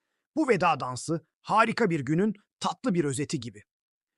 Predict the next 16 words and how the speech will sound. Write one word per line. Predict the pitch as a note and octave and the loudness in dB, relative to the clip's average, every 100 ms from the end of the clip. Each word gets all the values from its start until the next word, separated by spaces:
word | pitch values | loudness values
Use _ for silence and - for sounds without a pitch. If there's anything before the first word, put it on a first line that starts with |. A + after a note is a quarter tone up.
| _ _ - | _ _ -8
Yüzlerdeki | C#3+ C#3+ C#3+ C#3 F3+ C3+ | -4 -2 -4 -4 -6 -2
gülümsemeler, | D#3 E3 - D#3 C#3 D#3+ - _ _ | 2 2 0 -4 -4 -4 -6 _ _
paylaşılan | E3 C#3+ C#3 D3+ C#3+ | -2 0 -2 -4 -6
kahkahalar | C3 D#3 - - C3 C#3+ D#3+ E3+ _ _ | -4 -4 -4 -4 -4 -2 -2 -4 _ _
ve | G3+ G3+ | 0 2
kurulan | C#4 C4 B3 G3+ | 0 4 4 4
dostluklar. | F3 - - - - - _ _ _ _ _ _ _ - | 0 -2 -8 -12 -14 -16 _ _ _ _ _ _ _ 2
Bir | D#4 | 2
kreş, | - E3 G#3 - - _ _ - | 2 -2 -2 -4 -10 _ _ -4
çocuklarımıza | C#4 B3+ B3+ A#3 A3+ A#3+ | -2 0 0 0 2 0
sadece | A3+ G3 D3 C#3+ C#3 | 0 0 0 -2 -2
bilgi | C#3 D3 | -4 -4
değil, | C#3 A#2+ A2 _ _ - | -4 -10 -14 _ _ -2
aynı | C4+ A#3 | 0 0
zamanda | C#3 C#3+ D3 F3 | -2 -4 -2 2
unutulmaz | G3 E3+ F#3+ E3 D#3 | 4 4 2 2 0